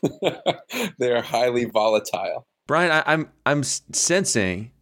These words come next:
Speaker 2: that you are not a guy who runs to pick up the replacement when, like,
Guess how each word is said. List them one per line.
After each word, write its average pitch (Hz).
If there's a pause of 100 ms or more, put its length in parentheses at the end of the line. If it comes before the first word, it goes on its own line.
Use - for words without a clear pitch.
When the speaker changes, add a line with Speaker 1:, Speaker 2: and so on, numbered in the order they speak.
Speaker 2:
that 104
you 127
are 120
not 113
a 107
guy 101
who 104
runs 95
to -
pick 104
up 95
the 92
replacement 90
when, 85
like, 82